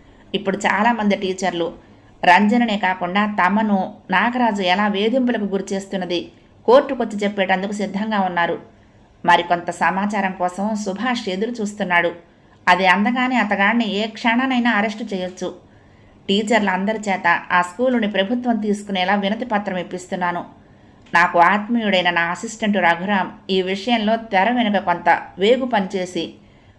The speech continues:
ఆ ఊళ్ళో నాగరాజు బృందం చేసిన పెక్కు ఘోరాలను బయటికి లాగగలిగాడు. అందుకే పిల్లలు బంద్ చేసిన రోజున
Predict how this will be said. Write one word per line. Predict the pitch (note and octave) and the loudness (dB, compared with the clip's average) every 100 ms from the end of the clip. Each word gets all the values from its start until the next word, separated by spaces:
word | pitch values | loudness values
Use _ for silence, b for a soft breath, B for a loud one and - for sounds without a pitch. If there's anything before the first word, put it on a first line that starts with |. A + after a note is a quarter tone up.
| b b E3 | b b 4
ఆ | F3 | 6
ఊళ్ళో | F3+ G#3 G#3 G#3 | 6 4 2 2
నాగరాజు | G3 F3+ G#3 B3 G#3+ | 4 2 2 0 -2
బృందం | G3 F#3 F#3 F#3 | -2 -2 -2 -2
చేసిన | F3+ F3 F3+ | -4 -4 -4
పెక్కు | F#3 F3+ F3+ | -4 -4 -4
ఘోరాలను | F3 G3+ A#3+ A#3 G3+ | -2 -2 0 0 0
బయటికి | F#3 G#3 A#3+ | 0 0 -2
లాగగలిగాడు. | G#3+ F3+ F3 F3 F3+ F3+ F3 - - b b b b - | -2 -2 0 -4 -2 -2 -2 -6 -14 b b b b 0
అందుకే | E3 F#3 G3+ G#3 G#3+ | 4 4 2 0 -2
పిల్లలు | G#3 G#3 A#3+ A3 | 0 0 0 0
బంద్ | F#3+ F#3 F#3+ | 2 0 -2
చేసిన | G3 G3 F3+ | -6 -4 -4
రోజున | F3+ E3+ E3+ D#3 | -4 -2 -2 -2